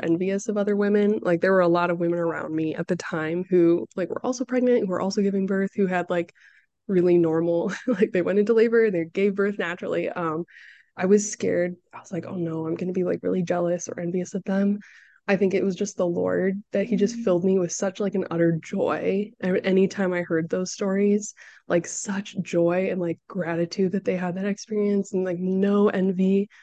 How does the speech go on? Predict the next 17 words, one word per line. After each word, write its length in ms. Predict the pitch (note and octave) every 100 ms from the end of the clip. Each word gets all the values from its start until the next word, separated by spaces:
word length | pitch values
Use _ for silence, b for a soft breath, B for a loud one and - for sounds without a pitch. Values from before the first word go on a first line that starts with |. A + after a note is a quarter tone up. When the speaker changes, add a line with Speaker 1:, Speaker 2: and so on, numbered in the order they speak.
| b -
Speaker 1:
or 100 | G3
jealousy. 760 | F#3 F#3 F#3+ - G#3+ G#3 A3 - b b _ -
Um, 300 | F#3 E3+ E3
and 80 | F#3+
I 40 |
really 440 | F#3+ G3 F#3+ F#3
thank 340 | F3+ F#3 F3+ F3+
him 180 | F#3 G3
for 160 | F#3+
that, 220 | F3 - -
'cause 120 | -
I 60 | F#3+
really, 500 | F#3 F#3 G3 F#3+ F#3+ b b b _
I 60 | G3
think 220 | G3 A3
that 160 | G3 -
would 180 | F3+